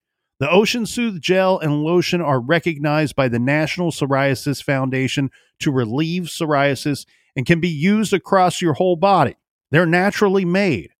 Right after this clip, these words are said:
so you shouldn't experience any side effects. And they're odorless, so you don't get that funny medicine-y smell.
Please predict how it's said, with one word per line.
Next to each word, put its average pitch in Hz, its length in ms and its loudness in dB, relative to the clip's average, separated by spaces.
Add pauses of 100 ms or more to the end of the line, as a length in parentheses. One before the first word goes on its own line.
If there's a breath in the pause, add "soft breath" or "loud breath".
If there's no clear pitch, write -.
(220)
so 175 120 2
you 160 120 0
shouldn't 214 360 0
experience 190 680 0
any 170 220 0
side 180 300 2
effects. - 520 -6 (280)
And 143 180 0
they're 143 180 -2
odorless, 170 760 2 (260)
so 143 120 0
you 139 120 2
don't 156 220 2
get 170 180 2
that 165 240 2
funny 165 440 0
medicine-y 156 600 0
smell. 151 580 -2